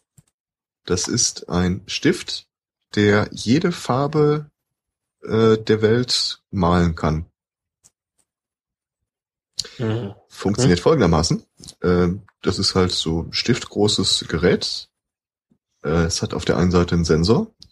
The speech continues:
Speaker 1: Das hältst du an irgendwas dran, dessen Farbe du gerne malen würdest. Ähm, und in dem Ding ist, äh, der Mechanismus von, von so einem Laserdrucker verarbeitet.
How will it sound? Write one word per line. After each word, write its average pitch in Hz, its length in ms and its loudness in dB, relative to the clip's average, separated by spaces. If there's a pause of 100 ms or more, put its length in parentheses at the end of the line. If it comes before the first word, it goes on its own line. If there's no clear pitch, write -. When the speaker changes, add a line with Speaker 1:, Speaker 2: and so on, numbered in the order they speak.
(120)
Speaker 1:
Das - 180 -4
hältst 85 220 0
du 85 60 4
an 85 160 2
irgendwas 95 540 -2
dran, 104 500 0
dessen 107 240 -4
Farbe 107 340 2
du 101 80 0
gerne 92 300 2
malen 92 400 2
würdest. 87 420 0 (1040)
Ähm, 87 380 2
und 87 280 -2
in 104 160 -2
dem 117 160 2
Ding 95 520 -4
ist, - 320 -4
äh, 87 120 -2
der 92 240 0
Mechanismus 101 500 0
von, - 220 -8
von 95 160 -4
so 95 60 -2
einem 95 80 2
Laserdrucker 85 640 2
verarbeitet. - 720 0